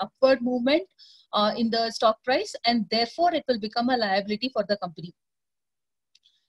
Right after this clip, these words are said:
And, uh, she also spoke about, uh, phantom stocks. And she, uh, what is phantom stock? It is actually, it is, uh, you know, s-, uh, it is also another, uh, uh, type, uh, where, uh, it is, uh, cash settled.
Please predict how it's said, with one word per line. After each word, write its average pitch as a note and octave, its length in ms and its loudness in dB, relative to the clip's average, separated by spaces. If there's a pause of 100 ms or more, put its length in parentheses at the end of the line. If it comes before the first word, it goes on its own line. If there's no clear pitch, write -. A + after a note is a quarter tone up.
(180)
And, A#3+ 240 2
uh, A3 160 6
she C4+ 160 -2
also B3+ 220 2
spoke C4+ 280 2
about, B3 360 -2
uh, G3+ 140 0
phantom A3 460 0
stocks. D4 480 -2
And A3+ 180 -2
she, A3 280 -4
uh, G3 180 -2
what A3 220 2
is D#4 100 0
phantom C4 340 -2
stock? C#4+ 320 -2
It C4+ 120 -8
is A3 100 -2
actually, B3 400 -2
it B3 80 -6
is, A#3 220 -6 (320)
uh, G#3 180 -2
you A3+ 60 -2
know, A#3+ 180 -2
s-, - 240 -10 (240)
uh, G#3+ 180 2
it A#3+ 140 -2
is C#4+ 120 4
also B3+ 280 2
another, A#3 540 0
uh, G3 180 2 (140)
uh, G3 280 0
type, A3 280 -2 (100)
uh, F#3+ 320 0
where, G#3+ 320 2 (180)
uh, G3+ 140 -2
it G#3 140 -6
is, G#3+ 240 -4
uh, F#3+ 240 -2
cash G#3+ 240 -2
settled. D#4 380 -4